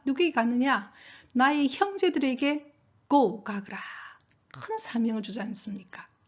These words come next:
마리아 막달라나에게 부활하여 첫 사명, 미션을 주시는 거지. 어디냐? 나의 형제들에게 가서 tell them, 그들에게 말해라. 뭐라고 말하느냐? I am returning to my father and your father.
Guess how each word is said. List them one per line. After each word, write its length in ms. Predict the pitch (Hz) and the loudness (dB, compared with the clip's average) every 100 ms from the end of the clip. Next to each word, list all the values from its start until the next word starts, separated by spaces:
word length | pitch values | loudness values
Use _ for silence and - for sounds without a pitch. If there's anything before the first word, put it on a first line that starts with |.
| _ 220 | _ -8
마리아 300 | 202 226 214 | -4 -4 -4
막달라나에게 1000 | 226 - 330 302 285 262 247 240 247 247 - _ - | -4 -2 0 2 4 4 2 2 2 2 -12 _ 0
부활하여 560 | 240 254 277 277 214 | 8 8 8 2 -2
첫 180 | 202 370 | -4 -4
사명, 460 | - - 226 220 208 | -4 -2 0 0 2
미션을 400 | 240 269 294 247 | 2 2 0 0
주시는 380 | 208 247 - 220 | 0 -4 -4 -4
거지. 220 | 180 185 | -6 -6
어디냐? 320 | 233 220 262 269 - _ _ - | -2 0 0 -4 -14 _ _ -4
나의 300 | 226 233 226 | 0 0 2
형제들에게 520 | 339 370 320 247 202 | 0 2 0 0 -4
가서 540 | - 247 - 220 202 _ _ | -6 -6 -2 -2 -4 _ _
tell 300 | - 294 320 | -6 -6 -4
them, 220 | 262 196 - | -6 -6 -8
그들에게 400 | 247 247 233 240 | -6 -6 -4 -2
말해라. 560 | 226 220 269 302 - _ | 0 0 -2 -6 -10 _
뭐라고 260 | 214 226 277 | -4 0 2
말하느냐? 540 | 285 294 285 269 202 - - - - | 2 4 4 4 0 -6 -20 -18 2
I 200 | 262 269 | 4 6
am 240 | 302 311 | 4 4
returning 600 | 226 220 - 339 330 339 - | 2 0 0 2 4 0 0
to 100 | 254 | 0
my 200 | 240 240 | 2 0
father 520 | - - 277 285 302 | -6 4 4 4 2
and 220 | 262 240 | 2 2
your 260 | 233 240 233 | 0 -4 -6
father. 440 | - 247 226 202 | 0 0 0 -12